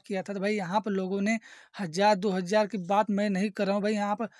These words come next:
सबसे हाईएस्ट लोगों ने बीस बीस हज़ार तक डॉलर की अर्निंग की थी सतोशी कोर से। भाई, उसको सपोर्ट कर रहा है तो जेन्युइन होगा, तभी तो सपोर्ट कर रहा है भाई। ठीक है, तो सतोशी कोर में अभी एक एयर ड्रॉप लाइव है, उसको भी आप कर सकते हो, उसका भी मैं आपको बता देता हूँ आगे वीडियो में।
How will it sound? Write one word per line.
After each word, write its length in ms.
सबसे 400
हाईएस्ट 420
लोगों 320
ने 140
बीस 460
बीस 240
हज़ार 220
तक 120
डॉलर 320
की 100
अर्निंग 220
की 60
थी 80
सतोशी 400
कोर 180
से। 180
भाई, 140
उसको 320
सपोर्ट 360
कर 100
रहा 120
है 60
तो 100
जेन्युइन 420
होगा, 180
तभी 200
तो 120
सपोर्ट 340
कर 100
रहा 120
है 120
भाई। 160
ठीक 160
है, 140
तो 100
सतोशी 340
कोर 120
में 120
अभी 240
एक 120
एयर 140
ड्रॉप 240
लाइव 340
है, 60
उसको 220
भी 100
आप 120
कर 140
सकते 160
हो, 120
उसका 160
भी 100
मैं 180
आपको 280
बता 240
देता 140
हूँ 100
आगे 120
वीडियो 220
में। 120